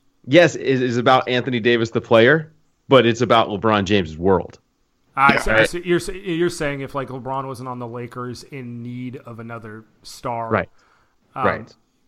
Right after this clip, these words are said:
Speaker 2: maybe Rich Paul's demands would have been more like, "We wanna go to four or five good contenders."
Speaker 1: Exactly. Instead of really one.
Speaker 2: Yeah. That's an interesting
Speaker 1: Yeah.
Speaker 2: thought.
Speaker 1: Yeah.
Speaker 2: Um,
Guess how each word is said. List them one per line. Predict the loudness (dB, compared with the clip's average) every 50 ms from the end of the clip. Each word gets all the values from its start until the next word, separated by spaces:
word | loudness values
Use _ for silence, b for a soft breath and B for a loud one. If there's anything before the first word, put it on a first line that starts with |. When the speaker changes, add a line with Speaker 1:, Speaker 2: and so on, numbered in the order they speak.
| _ _
Speaker 2:
maybe | -14 -10 -6 -4 -4 -4 -4 -6 -6 -6 -10 -10 -12 -10
Rich | -8 -8 -6 -6 -6 -4
Paul's | -4 -4 -6 -6 -10
demands | -10 -12 -12 -10 -10 -10 -10 -12 -12 -12
would | -12 -12
have | -12 -12
been | -12 -12
more | -12 -12 -12 -12 -10
like, | -10 -12 -12 -12 -12
"We | -12 -10
wanna | -10 -12 -12 -12 -14 -14
go | -14 -12 -12 -12
to | -6 -6 -6 -6 -6
four | -10 -12 -12 -10 -10 -10
or | -10
five | -12 -8 -6 -4 -4 -4 -6 -8 -12 -18 _ _ -20 -16
good | -14 -14 -14 -8
contenders." | -8 -6 -6 -6 -8 -6 0 2 2
Speaker 1:
Exactly. | 2 4 4 4 4 4 0 -8 -12 -14 -16 -20 _ _ -18 _ -6
Instead | -6 -6 0 4 4 4 4
of | 2 -2 -4 -12 -20 -20 _ _ _ 2
really | 6 6 6 6 6
one. | 2 0 0 -2 -2 -4 -8 -18 _ _ -10
Speaker 2:
Yeah. | -8 -8 -8 -10 -16 _ _ _ _ _ _ _ _ -20 -20 -20 _ -20 -20 -20 -16
That's | -12 -10
an | -8 -6
interesting | -6 -6 -8 -8 -8 -12 -10 -8
Speaker 1:
Yeah. | -6 -6
Speaker 2:
thought. | -6 -6 -8 -8 -16 -18 -18 -18 -18 -20 _ _ _ _ _ _ _ _ -8
Speaker 1:
Yeah. | -6 -6 -6 -6 -10 -16 _ _ _ _ _ _ _ _ _ _ _ _ _ _ _ _ _ _ _ _ _ _ _ _ _ _ _ _ _
Speaker 2:
Um, | -14 -12 -10 -8 -8 -8 -10 -10 -12 -14 -14 -16